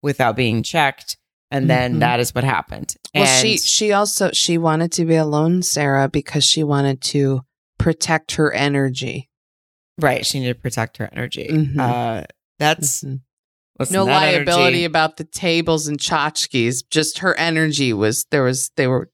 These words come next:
Speaker 2: you know, she wants to keep
Speaker 1: Yeah,
Speaker 2: an eye
Speaker 1: I
Speaker 2: on
Speaker 1: think
Speaker 2: that.
Speaker 1: they were probably like, "You have to stay in here because we rented
Speaker 2: <laughs>
Speaker 1: these, uh,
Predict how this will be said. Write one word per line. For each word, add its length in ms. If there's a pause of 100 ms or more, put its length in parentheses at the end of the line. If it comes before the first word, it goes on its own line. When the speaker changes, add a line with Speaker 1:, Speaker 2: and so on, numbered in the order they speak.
(120)
Speaker 2:
you 80
know, 200
she 200
wants 240
to 80
keep 100
Speaker 1:
Yeah, 140
Speaker 2:
an 60
eye 160
Speaker 1:
I 40
Speaker 2:
on 80
Speaker 1:
think 120
Speaker 2:
that. 60
Speaker 1:
they 140
were 120
probably 500
like, 240
"You 60
have 100
to 80
stay 260
in 100
here 200
because 300
we 120
rented 380
Speaker 2:
<laughs> 20
Speaker 1:
these, 400
uh, 280